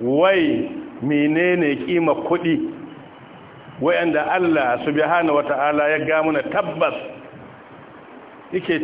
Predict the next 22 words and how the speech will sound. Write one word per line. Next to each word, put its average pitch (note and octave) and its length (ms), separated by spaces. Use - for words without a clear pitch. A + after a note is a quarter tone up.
cewa D3 500
ranar F3+ 560
da D3+ 80
wannan E3 500
dukiyar E3 540
ba F3+ 220
ta E3 100
amfani, C3 540
ƴaƴa F#3 840
ba G3+ 240
su G#3 80
amfani, C#3+ 640
yawan F3+ 500
gidaje F#3+ 640
da F3+ 120
motoci G3+ 800
da G3 120
kaza G3+ 460
da F3+ 100
kaza F3+ 360
da E3+ 100
kaza D#3 380